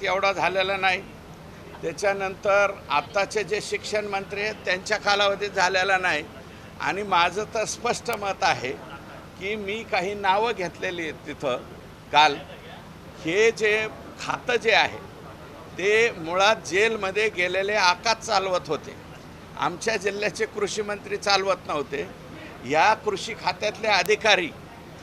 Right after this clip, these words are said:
पीक विमा कंपन्यांचे अधिकारी, कृषी निविष्ठावाले अधिकारी यांची पुढं पुढं हिंमत एवढी झालेली आहे की एकनाथ शिंदे साहेब मुख्यमंत्री असताना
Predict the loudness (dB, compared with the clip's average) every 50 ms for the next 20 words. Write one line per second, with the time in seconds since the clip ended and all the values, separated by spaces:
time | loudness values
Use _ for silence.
0 | -18 -18 -18 -8 -2 0 0 0 0 -2 -4 0 2 2 2 2 2 0 0 2
1 | 0 0 0 0 -4 -4 -2 2 4 4 4 4 2 0 4 4 4 4 4 0
2 | -2 -2 -2 -2 -2 -2 -2 -4 -4 -4 -4 0 0 0 0 0 2 2 4 6
3 | 6 4 6 6 4 4 4 2 2 6 6 6 6 4 -2 -6 -10 -16 -18 -18
4 | -18 -18 -18 -10 -2 0 0 0 0 -2 -6 -6 -4 -2 0 0 0 0 0 0
5 | 0 2 2 2 0 -2 0 -2 -2 0 0 0 0 2 2 0 0 2 2 2
6 | 4 4 2 2 4 2 2 2 0 -4 -8 -14 -16 -16 -16 -16 -16 -16 -14 -12
7 | -12 0 2 2 2 2 2 2 4 4 4 2 0 -4 -4 -2 0 -2 -2 0
8 | 2 2 2 2 0 -4 -6 -6 -6 -4 -4 -4 -2 -2 -4 -6 -4 -2 0 2
9 | 2 2 0 0 2 2 2 4 2 0 0